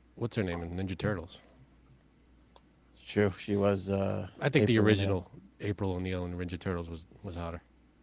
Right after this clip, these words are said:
Speaker 1: Remember the original one, nineteen ninety or something?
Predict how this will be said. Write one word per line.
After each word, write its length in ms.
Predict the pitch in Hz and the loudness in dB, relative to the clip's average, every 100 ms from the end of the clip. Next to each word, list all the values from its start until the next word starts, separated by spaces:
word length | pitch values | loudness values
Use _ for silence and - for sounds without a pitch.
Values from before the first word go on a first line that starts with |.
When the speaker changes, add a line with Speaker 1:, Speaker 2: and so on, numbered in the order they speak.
| _ _ _ _ _ _ _ _ _ _ - _ _ _ _ _ _ | _ _ _ _ _ _ _ _ _ _ -20 _ _ _ _ _ _
Speaker 1:
Remember 120 | 107 104 | -4 0
the 60 | 104 | 2
original 260 | 104 110 | 2 2
one, 220 | 107 107 | 2 0
nineteen 400 | 95 98 95 98 | 0 -2 -2 -2
ninety 300 | 95 95 98 | -2 -2 -4
or 80 | 98 | -4
something? 320 | 95 101 98 | -6 -8 -10